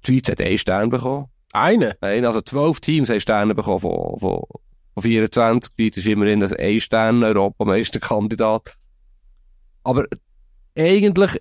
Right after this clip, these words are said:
Speaker 1: bisschen enttäuschend, wenn wir ehrlich sind, Rang zwölf bis sechzehn vom Selbstverständnis her, aber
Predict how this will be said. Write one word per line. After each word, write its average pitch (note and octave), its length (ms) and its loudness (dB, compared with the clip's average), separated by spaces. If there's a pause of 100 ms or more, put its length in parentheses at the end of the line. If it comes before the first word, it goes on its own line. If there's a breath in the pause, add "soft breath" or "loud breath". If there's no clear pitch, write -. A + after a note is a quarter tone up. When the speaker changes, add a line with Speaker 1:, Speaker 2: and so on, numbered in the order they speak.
Speaker 1:
bisschen C#3+ 220 0
enttäuschend, F#3 600 2
wenn E3+ 120 4
wir E3 100 4
ehrlich E3 300 0
sind, A#2 440 -2
Rang C3 320 2
zwölf D3 340 0
bis - 200 -2
sechzehn C3 580 0
vom C3+ 140 -4
Selbstverständnis B2+ 1080 0
her, A2+ 400 0
aber B2 340 -2